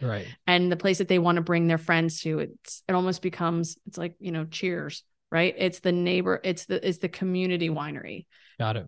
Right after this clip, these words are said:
Speaker 2: And I think so everything that we're kind of doing in the long-term vision is to have this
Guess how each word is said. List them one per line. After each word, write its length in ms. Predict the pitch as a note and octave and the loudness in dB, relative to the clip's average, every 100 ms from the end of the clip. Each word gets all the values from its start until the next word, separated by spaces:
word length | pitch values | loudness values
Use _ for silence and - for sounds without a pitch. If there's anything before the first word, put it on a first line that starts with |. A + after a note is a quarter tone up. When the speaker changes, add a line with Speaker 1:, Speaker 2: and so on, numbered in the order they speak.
| G3 | 2
Speaker 2:
And 100 | G3 | 4
I 100 | F#3 | 6
think 260 | G3+ F#3 | 4 2
so 460 | - G#3+ F#3+ F#3 - - | 4 6 8 6 2 2
everything 400 | G3 G#3+ G#3 G3+ | 4 4 4 2
that 80 | F3+ | 0
we're 100 | F3+ | 0
kind 260 | F#3+ F#3 | 2 4
of 80 | E3+ | 2
doing 340 | G#3+ B3+ A3 | 4 6 6
in 100 | G3 | 4
the 80 | F#3+ | 4
long-term 840 | F3+ F#3+ G3 G3 G3+ G3+ F#3 F3+ F3 | 4 6 8 8 4 4 2 2 6
vision 680 | A3 B3 A3+ G3+ F#3 F#3 F3 _ _ _ _ _ _ _ _ - | 8 10 8 4 4 0 -2 _ _ _ _ _ _ _ _ -2
is 120 | G3+ | 0
to 80 | - | 2
have 400 | F3+ F#3+ G3 F#3+ | 0 4 4 4
this 240 | F#3+ F#3 | 2 0